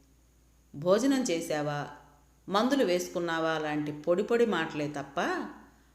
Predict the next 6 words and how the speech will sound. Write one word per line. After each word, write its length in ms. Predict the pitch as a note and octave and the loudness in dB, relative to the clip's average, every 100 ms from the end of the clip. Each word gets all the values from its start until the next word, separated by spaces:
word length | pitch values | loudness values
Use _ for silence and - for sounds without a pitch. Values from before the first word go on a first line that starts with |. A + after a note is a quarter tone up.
| _ A#2 | _ -8
అమ్మతో 460 | C#3+ E3+ G#3 B3 | -4 -4 0 2
నేను 340 | G#3+ F3 E3 D#3 | 2 0 -2 -2
నోరారా 680 | D3+ D#3 F3 F3 G3+ B3 A#3 | -2 0 2 2 2 2 0
కబుర్లు 400 | - D#3 E3+ F3+ F3 | 0 -2 -2 -4 -4
చెప్పి 340 | D#3+ D#3+ F#3 | -6 -4 0
ఎన్నాళ్ళయిందో. 1400 | F#3+ D3 D3 C#3+ C3+ C#3+ D3+ D#3 D3+ D3+ D#3 D3+ C3 | 0 0 -2 -4 -4 -4 -2 -2 -2 0 0 -2 -4